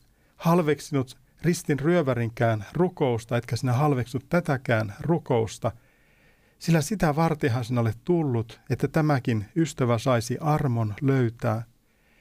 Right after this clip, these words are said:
Herra, auta häntä, että hän saisi uskoa anteeksiantamuksen sinun veresi kautta, niin että hän saa olla vapaa synneistä.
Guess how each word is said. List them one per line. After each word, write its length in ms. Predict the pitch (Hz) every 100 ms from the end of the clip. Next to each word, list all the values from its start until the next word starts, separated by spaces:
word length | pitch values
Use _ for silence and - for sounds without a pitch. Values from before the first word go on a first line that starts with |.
| _ _ _ _ 156
Herra, 280 | 151 143 - _ _ _ _ _ _ _ _ _ _ _ _ _ _ _ _ -
auta 420 | 160 196 185 151 123 -
häntä, 520 | - 135 127 113 123 147
että 240 | - 120
hän 140 | 127
saisi 340 | 113 123 110 123
uskoa 520 | 160 160 - - 117 117
anteeksiantamuksen 1200 | 147 151 147 127 - 127 113 113 107 - 117 110
sinun 440 | - 170 151 117 - _ _ _ 139 123
veresi 440 | 175 160 127 123
kautta, 520 | - 131 120 117 - 101 _ _ _ _ _ _ _
niin 180 | 151 151
että 220 | 139 -
hän 180 | 127 139
saa 180 | - 127
olla 240 | 123 117 120
vapaa 540 | 165 - 151 127 104 110
synneistä. 960 | - 156 147 127 117 104 - 113 107